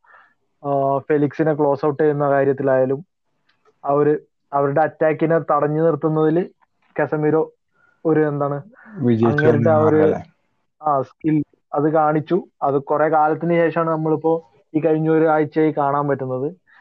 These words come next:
Speaker 1: അത് ടീമിന്റെ പെർഫോമൻസിലും അത് മാറ്റം ഉണ്ടാക്കും.
Speaker 2: ആ, ഈ
Speaker 1: അത് കാണാനും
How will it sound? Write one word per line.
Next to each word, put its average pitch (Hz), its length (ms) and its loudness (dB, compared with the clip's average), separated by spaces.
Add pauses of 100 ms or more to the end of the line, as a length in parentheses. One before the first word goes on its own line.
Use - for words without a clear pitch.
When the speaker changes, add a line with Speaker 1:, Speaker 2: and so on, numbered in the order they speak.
(200)
Speaker 1:
അത് 135 320 -2 (320)
ടീമിന്റെ 185 320 2
പെർഫോമൻസിലും 175 640 -2
അത് 165 300 -2 (200)
മാറ്റം 156 380 -2 (1120)
ഉണ്ടാക്കും. 151 420 -2
Speaker 2:
ആ, 156 220 0
ഈ 170 400 6
Speaker 1:
അത് 151 120 0
കാണാനും 170 520 0